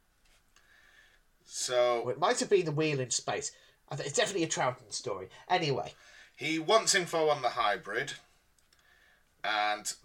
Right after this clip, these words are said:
Speaker 1: the military then refuse his order to shoot the Doctor.
Speaker 2: Mm.
Speaker 1: Okay,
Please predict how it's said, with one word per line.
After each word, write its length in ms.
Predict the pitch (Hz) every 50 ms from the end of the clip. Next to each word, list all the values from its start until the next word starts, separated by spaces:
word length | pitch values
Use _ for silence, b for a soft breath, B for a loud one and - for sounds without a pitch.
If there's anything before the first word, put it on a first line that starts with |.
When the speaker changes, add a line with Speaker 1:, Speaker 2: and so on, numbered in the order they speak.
| -
Speaker 1:
the 80 | - 117
military 520 | 120 143 156 151 147 - - - 139 135
then 280 | 120 127 131 123 117 113
refuse 600 | 113 104 - - 123 131 131 127 123 113 - -
his 300 | - 120 113 107 104 - -
order 320 | - 113 110 110 104 104 104
to 140 | - - -
shoot 380 | - - - 180 180 160 -
the 80 | - -
Doctor. 540 | - - - - - - - - - - - b b b b b b b b b b b b - 120
Speaker 2:
Mm. 180 | 117 - - -
Speaker 1:
Okay, 300 | - 120 120 131 135